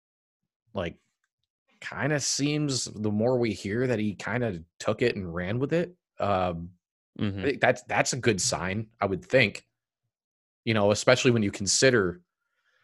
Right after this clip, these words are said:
Speaker 1: the excitement the staff has always had for him. Uh, you know, for him to, to potentially kinda just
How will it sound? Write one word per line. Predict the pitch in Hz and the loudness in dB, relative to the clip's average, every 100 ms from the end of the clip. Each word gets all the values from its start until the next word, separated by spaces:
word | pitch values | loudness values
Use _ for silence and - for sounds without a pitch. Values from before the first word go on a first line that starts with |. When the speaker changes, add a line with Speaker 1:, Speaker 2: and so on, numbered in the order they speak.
| _ _ _ _ _ _ _ _ _ | _ _ _ _ _ _ _ _ _
Speaker 1:
the | 123 | 6
excitement | 117 - - 123 117 101 | 6 6 8 8 6 4
the | |
staff | 113 - 110 | 4 6 6
has | 110 107 | 4 4
always | 104 92 | 4 4
had | - 110 113 | 2 2 2
for | - 85 | -2 -6
him. | 90 80 82 _ _ - | -6 -8 -14 _ _ -8
Uh, | 90 87 87 | -6 -4 -4
you | 92 | -2
know, | 104 | -2
for | 98 104 | 0 0
him | 110 | 2
to, | 107 98 | 4 2
to | 87 - | -2 -6
potentially | 90 98 - 104 - 101 | -6 -4 -4 -2 -4 -4
kinda | - 101 95 | -2 -4 -2
just | 92 92 - | -4 -4 -6